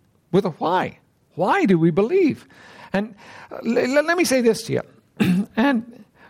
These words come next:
we need to take this, all of us, as from the Lord, right? The, the Lord calls us the sheep of his pasture. You know, <clears throat> sheep are not independently clever creatures. Did you know that? Uh, <clears throat> that, that's, that's not a compliment to our intelligence.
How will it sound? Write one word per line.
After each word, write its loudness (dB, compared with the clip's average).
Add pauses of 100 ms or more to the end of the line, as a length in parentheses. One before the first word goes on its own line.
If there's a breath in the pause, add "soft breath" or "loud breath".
we 4
need 2
to 2
take 0
this, 0
all 2
of 0
us, 0
as -2
from -2
the 0
Lord, -2
right? -4
The, 2
the -2
Lord 0
calls 0
us -8
the -2
sheep 0
of 0
his -8
pasture. -8 (1000 loud breath)
You 0
know, 4
<clears throat> -20
sheep 0
are 2
not 0
independently 2
clever -2
creatures. -6
Did -4
you 2
know 0
that? -4 (1120 loud breath)
Uh, -2
<clears throat> -6
that, -2
that's, -2
that's -2
not 0
a -2
compliment 0
to 0
our 0
intelligence. -4